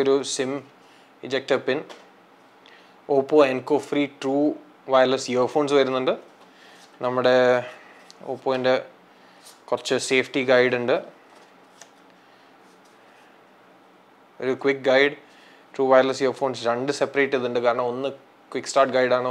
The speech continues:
ഒന്ന് വാറണ്ടി കാർഡാണ്. And lastly നമ്മുടെ ഒരു സ്പെഷ്യൽ ഒരു കാർഡാണ്, എക്സ്ക്ലൂസീവ് ഒരു കാർഡാണ് Lamborghinis. അപ്പൊ ഇതിൻ്റെ മെയിൻ ഡിഫറൻസ് എന്ന് പറഞ്ഞാൽ ഇന്റർനാഷണൽ, ആ, വാറണ്ടി സർവീസ് ആണ്, travel worry free. പക്ഷെ of course ഈ ഒരു പെർട്ടിക്കുലർ,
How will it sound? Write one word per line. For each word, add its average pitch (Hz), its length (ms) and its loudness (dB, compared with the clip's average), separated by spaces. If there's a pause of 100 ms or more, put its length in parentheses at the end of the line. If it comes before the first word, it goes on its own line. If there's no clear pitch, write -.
ഒന്ന് 123 180 -4
വാറണ്ടി 117 400 2
കാർഡാണ്. 117 340 0 (680)
And 131 200 0
lastly 127 400 2
നമ്മുടെ 131 280 -2
ഒരു 131 100 0 (100)
സ്പെഷ്യൽ 135 420 -4 (220)
ഒരു 131 100 -6 (140)
കാർഡാണ്, 120 420 6 (120)
എക്സ്ക്ലൂസീവ് 123 580 -6 (640)
ഒരു 120 180 -2
കാർഡാണ് 120 380 4 (100)
Lamborghinis. 110 640 -6
അപ്പൊ 120 160 -4 (300)
ഇതിൻ്റെ 131 260 -4 (100)
മെയിൻ 135 240 0
ഡിഫറൻസ് 131 320 -4
എന്ന് 139 120 0
പറഞ്ഞാൽ 127 260 -2
ഇന്റർനാഷണൽ, 139 640 -2 (680)
ആ, - 20 6 (720)
വാറണ്ടി 127 400 0 (100)
സർവീസ് 120 460 -2
ആണ്, 117 100 -2 (120)
travel 117 360 2
worry 113 260 -2
free. 117 160 -10 (340)
പക്ഷെ 143 200 0
of - 100 -4
course 151 160 2 (160)
ഈ - 20 -4 (140)
ഒരു 156 100 6 (100)
പെർട്ടിക്കുലർ, 143 560 4